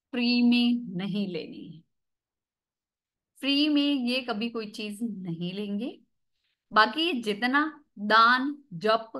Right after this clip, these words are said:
पुण्य करेंगे, इनको गुरु के result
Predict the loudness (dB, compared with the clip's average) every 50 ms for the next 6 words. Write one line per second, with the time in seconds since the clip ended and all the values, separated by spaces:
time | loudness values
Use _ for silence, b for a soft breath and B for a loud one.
0 | -16 -16 _ _ _ _ -2 2 4 6 6 6 4 2 0 0 -2 -2 -2 -4
1 | -8 -6 -4 -4 -4 -4 -6 -8 _ _ _ _ _ _ -8 -8 -6 -6 0 0
2 | 0 0 0 -2 -2 0 0 0 0 0 -2 -2 -2 -2 -2 -2 -2 -4 -4 -6
3 | -10 _